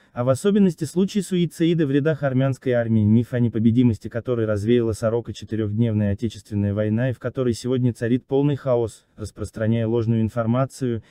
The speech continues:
якобы полученную из различных источников, противник пытается сформировать негативное мнение об азербайджанской армии.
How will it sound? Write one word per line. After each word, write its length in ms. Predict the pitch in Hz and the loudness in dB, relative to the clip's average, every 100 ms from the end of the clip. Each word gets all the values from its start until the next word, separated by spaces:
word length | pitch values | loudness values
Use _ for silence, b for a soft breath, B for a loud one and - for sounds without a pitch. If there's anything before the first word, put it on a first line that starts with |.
| b | b
якобы 420 | 107 123 131 120 117 | -4 -2 -2 -4 0
полученную 600 | 120 131 151 139 127 123 | 2 2 0 0 0 0
из 60 | |
различных 540 | 117 110 120 113 123 123 | 0 2 0 0 -4 -6
источников, 720 | - 127 117 131 117 107 - b | -6 -6 -4 -4 -6 -8 -12 b
противник 560 | - 113 - 175 165 - | -4 -4 0 2 2 0
пытается 480 | 127 135 135 123 113 | -2 0 0 -2 -10
сформировать 580 | - 113 113 120 131 | -4 0 2 0 0
негативное 540 | 131 113 107 120 107 107 | 0 -2 0 0 2 4
мнение 420 | 110 139 151 135 | 4 4 2 0
об 160 | 117 107 | -2 -2
азербайджанской 800 | 104 101 110 104 110 104 - 107 | -2 -2 -4 -2 -4 -4 -4 -2
армии. 460 | 95 92 95 95 | 0 0 0 0